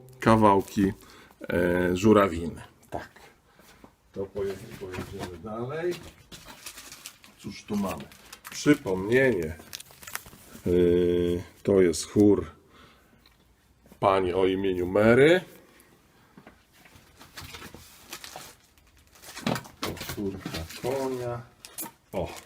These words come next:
no to, to jak zwykle piękny motul, motyl, a la tatuaż, a la kwiaty. I tutaj,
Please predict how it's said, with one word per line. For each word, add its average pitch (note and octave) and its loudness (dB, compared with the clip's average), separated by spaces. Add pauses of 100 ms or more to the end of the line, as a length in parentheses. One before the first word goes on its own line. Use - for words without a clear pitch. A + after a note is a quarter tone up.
no G3 -2
to, C#3 2
to A2+ 2
jak G2+ 2
zwykle G2 -2 (480)
piękny G2+ 2
motul, G#2 2 (420)
motyl, G2+ 0 (520)
a G#2 -4
la F#2+ -4
tatuaż, G#2+ -10
a G#2+ -16
la F#2+ -12 (140)
kwiaty. C3 -4 (540)
I C3 -6
tutaj, A#2 0